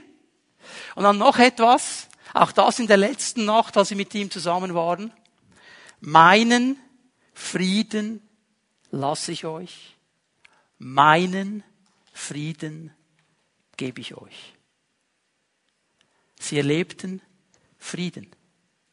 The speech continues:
Vor Pfingsten. Sogar vor der Kreuzigung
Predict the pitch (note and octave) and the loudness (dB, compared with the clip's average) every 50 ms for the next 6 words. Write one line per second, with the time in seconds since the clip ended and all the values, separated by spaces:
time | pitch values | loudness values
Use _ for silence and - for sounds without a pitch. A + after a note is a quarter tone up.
0 | _ _ _ _ _ _ _ _ _ _ - - - - F#3+ E3+ E3+ F3+ F#3+ G3+ | _ _ _ _ _ _ _ _ _ _ -16 -14 -12 -8 -6 -6 -4 -4 -6 -6
1 | G#3 - _ _ _ _ _ _ _ _ _ _ _ _ _ _ _ - E3+ E3 | -8 -10 _ _ _ _ _ _ _ _ _ _ _ _ _ _ _ -12 -12 -10
2 | D#3+ D#3+ - - - - - _ _ _ _ _ _ _ _ _ _ _ _ _ | -10 -12 -14 -14 -16 -18 -20 _ _ _ _ _ _ _ _ _ _ _ _ _
3 | _ _ - - C#3 D3 C#3+ - - F3 F3 E3+ - - E3+ F3+ F3+ - - G3 | _ _ -18 -12 -10 -10 -10 -8 -8 -8 -8 -8 -8 -6 -6 -6 -6 -6 -10 -10
4 | E3 C3+ A2+ | -10 -12 -14